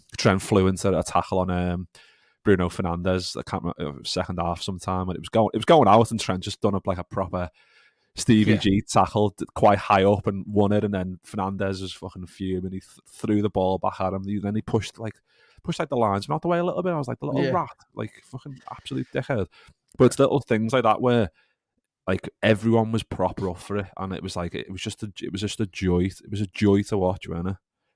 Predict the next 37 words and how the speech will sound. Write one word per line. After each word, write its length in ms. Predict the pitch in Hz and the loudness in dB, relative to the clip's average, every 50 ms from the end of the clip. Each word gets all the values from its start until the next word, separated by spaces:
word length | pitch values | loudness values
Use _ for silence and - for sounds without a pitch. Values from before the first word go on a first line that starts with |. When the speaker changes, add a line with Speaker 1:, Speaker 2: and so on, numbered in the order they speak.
| _ _ _ - - - | _ _ _ -20 -12 -4
Speaker 2:
Yeah, 340 | 131 120 127 127 127 127 | 2 2 4 4 4 2
and 180 | 131 131 127 120 | -2 -4 -6 -6
we 140 | 127 127 123 | -4 -2 -2
have 180 | 139 151 139 - | -2 -2 -4 -6
to, 160 | - - 143 | -6 -6 -4
you 160 | 120 120 127 | -4 -2 -2
know, 320 | 123 123 120 117 123 123 120 | -4 -2 -2 -2 -4 -6 -8
uh, 460 | 120 - 127 117 113 113 113 113 113 - | -10 -8 -6 -4 -2 -2 -4 -4 -6 -6
give 200 | - 117 101 107 | -6 -6 -4 -4
a 40 | |
lot 220 | 110 113 113 110 110 | -4 -4 -2 -2 -4
of 160 | 104 - _ | -4 -2 _
praise 360 | - - 113 107 113 107 - - | 0 0 0 0 -2 -4 -6 -10
to 120 | - 113 | -10 -8
the 100 | 101 110 | -6 -4
midfield 540 | 104 104 107 95 - - - 123 107 107 107 | -4 -4 -4 -6 -8 -6 -2 -2 0 0 -2
as 140 | 98 98 107 | -2 -4 -4
well, 180 | 107 107 110 | -4 -4 -4
because, 400 | 110 110 107 - 123 110 - - | -4 -6 -6 -4 -6 -6 -6 -8
uh, 120 | - 73 - - _ _ _ - | -12 -12 -14 -16 _ _ _ -8
you 80 | 131 120 | -4 -2
know, 120 | 113 110 | 0 0
rightly 360 | 104 117 117 113 104 - 123 | 2 2 0 0 0 -2 -4
so, 320 | 110 - - 113 107 107 107 | -4 -4 -4 -2 -2 -2 -2
they 200 | - 110 107 107 | -4 -4 -4 -4
have 120 | 104 101 | -4 -4
had 240 | 104 110 107 101 - | -4 -6 -6 -4 -4
their 280 | - 107 107 104 104 101 | -4 -2 -2 -2 -2 -4
share 400 | - - - 117 110 107 104 104 | -4 -2 -2 0 2 2 2 2
of 200 | 104 98 - - | 0 -2 -6 -6
criticism, 640 | - 127 117 - 113 107 110 101 - 123 107 104 | -6 -6 -6 -4 -6 -8 -8 -6 -6 -4 -2 -2
and 100 | 104 104 | -2 -2
especially 580 | 98 - - 110 101 - - 113 110 110 107 98 | -4 -4 -6 -6 -6 -6 -4 -2 0 0 0 0
Henderson 440 | 117 110 101 95 98 - 120 104 | -2 -2 -4 -4 -6 -6 -4 -4
and 100 | 104 - | -4 -4
Fabinho. 560 | - 113 98 113 104 101 104 107 107 107 104 - - - - - - - - 92 | -4 -2 0 0 0 0 2 2 2 2 2 0 -6 -12 -12 -12 -14 -12 -8 -6
Speaker 1:
Yeah. 120 | 92 80 | -6 -6